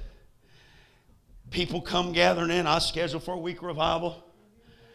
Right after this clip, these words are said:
They wouldn't dress very well. I mean, you know, their clothes weren't expensive. They were clean, but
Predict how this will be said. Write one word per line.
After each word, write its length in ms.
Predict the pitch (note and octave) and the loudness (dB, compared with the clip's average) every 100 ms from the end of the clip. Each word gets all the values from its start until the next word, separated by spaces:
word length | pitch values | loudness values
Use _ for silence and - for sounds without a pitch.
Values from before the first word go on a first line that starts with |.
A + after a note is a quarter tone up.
| - - | -20 -6
They 120 | D3 | 0
wouldn't 240 | D3 E3 D3+ | 2 0 0
dress 300 | D3+ E3 - | 2 2 2
very 260 | E3 F3 | -2 -4
well. 400 | D#3 D3 D#3 D#3+ | -4 -2 -2 0
I 80 | D3 | -2
mean, 340 | D3+ D3+ C#3 A#2+ - - D3 - - - | -2 -2 -4 -8 -18 -20 -20 -20 -20 -12
you 140 | D3+ | -4
know, 160 | D3 D3+ | -2 0
their 160 | C#3+ D#3+ | -2 -4
clothes 500 | - E3 E3+ E3+ C#3+ | 2 4 4 2 -2
weren't 160 | D3+ | -4
expensive. 880 | E3+ - - E3 E3+ - F3 C#3+ - - _ - - - - - | -2 -2 0 -2 0 -2 -4 -6 -12 -20 _ -20 -20 -20 -20 -2
They 120 | B2+ | 2
were 120 | D#3+ | 2
clean, 640 | F#3+ - B3 C4 A#3+ G#3+ A3+ | 2 0 2 2 0 -4 -10
but 180 | C#3+ | -14